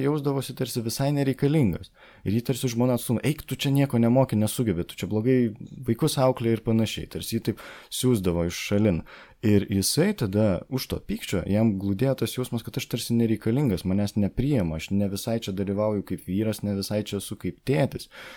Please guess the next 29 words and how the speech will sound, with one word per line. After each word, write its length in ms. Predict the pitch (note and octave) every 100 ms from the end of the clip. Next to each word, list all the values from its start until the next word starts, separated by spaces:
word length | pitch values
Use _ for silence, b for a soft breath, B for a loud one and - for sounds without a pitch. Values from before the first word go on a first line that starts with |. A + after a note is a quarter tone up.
| B
Ir 100 | G2
tada 240 | G#2+ G2+ A#2
jam 160 | G#2+
sukildavo 480 | - G2+ B2 A2 G2
tas 240 | - F2+ -
pyktis 400 | F3+ F#3 G#2 -
kaip 160 | F#2+
tokia 240 | G2 - F#2+
gynybinė 560 | F#2+ A#2+ B2 G2+ F2+ F2+
reakcija, 320 | C3 C#3 A#2
kad 240 | G#2 G2 -
„pažiūrėkit, 720 | G2+ G2+ B2+ C#3+ D3 - E2+
aš 140 | -
čia 160 | - A2+
esu“. 320 | A#2 - D3 - _ B B B B -
Maždaug, 400 | F2 F2 A2 G2+ _
kad, 220 | - F2+
e, 720 | G#2 F#2+ F#2 F2+ F2 E2+ F2 -
tarsi 240 | A#2+ - A#2
kaip 160 | -
apsauginė 480 | G#2+ - A2 C#3+ B2+
reakcija 380 | A2+ B2+ - G#2+
jam 80 | A#2
padėti 380 | G#2+ G#2 A#2 G2
visai 240 | F#2 A2+
neišnykti 800 | A2 G2 F#2 - B2 C3+ - G#2 G#2
iš 80 | - -
tos 160 | A2
šeimos, 400 | - A2+ A#2 F2